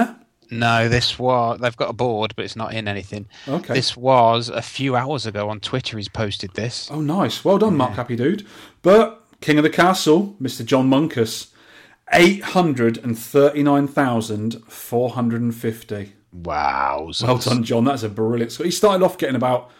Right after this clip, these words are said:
Speaker 1: I think his first go was over four hundred K.
Speaker 2: Yeah.
Speaker 1: <laughs> So, but we, we, we didn't get in contact with Mister Witchfinder, whose wife can get over a million on this game. She did it live at, at Fun Spot a few years ago,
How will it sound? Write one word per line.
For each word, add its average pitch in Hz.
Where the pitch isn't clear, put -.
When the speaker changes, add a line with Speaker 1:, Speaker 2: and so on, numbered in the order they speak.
Speaker 1:
I 139
think 175
his 151
first -
go 160
was 117
over 110
four 123
hundred 113
K. 107
Speaker 2:
Yeah. 139
Speaker 1:
<laughs> -
So, -
but 202
we, 240
we, 254
we 202
didn't 277
get 214
in 180
contact 226
with 143
Mister 151
Witchfinder, 120
whose 139
wife 135
can 131
get 143
over 135
a 131
million 131
on 101
this 101
game. 104
She 131
did 135
it 127
live 135
at, 131
at 131
Fun 135
Spot 160
a 131
few 135
years 131
ago, 180